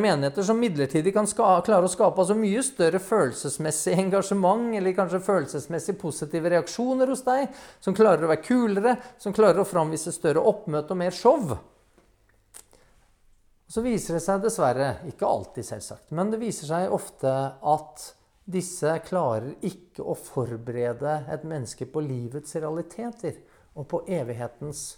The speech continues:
to utganger. Og derfor så må en gå i en menighet der gleden blir rettet kun mot Jesus. Der ikke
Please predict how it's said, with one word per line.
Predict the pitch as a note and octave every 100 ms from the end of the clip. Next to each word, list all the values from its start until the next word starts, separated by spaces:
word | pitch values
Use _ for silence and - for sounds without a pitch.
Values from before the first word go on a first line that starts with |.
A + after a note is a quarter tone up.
| _
to | - D3+ D3+
utganger. | - A2 G2+ - _ _ _ _ _ _ _ _ _ _ _ _ _ _ -
Og | E3
derfor | F3 G3
så | G#3
må | G3 E3+
en | F#3+ F3+
gå | D#3+ D#3
i | E3+
en | G3
menighet | G3+ F#3 B2 D#3 F#3 D3 C3+
der | C3+ D3 E3 F3+ F3 C#3+
gleden | F3+ F#3+ F#3+ D3+ A#2 - F#3+ F3+ - _ _ _ _ _ _ _ _ _ _ _ C#3+
blir | E3 F3
rettet | - - C#3+ D#3 D#3 - -
kun | E3 E3+ F#3
mot | F3+
Jesus. | - G3+ - - - - _ _ _ _ _ - - - - - - - - _ _ _ _ _
Der | E3+ G#3
ikke | G#3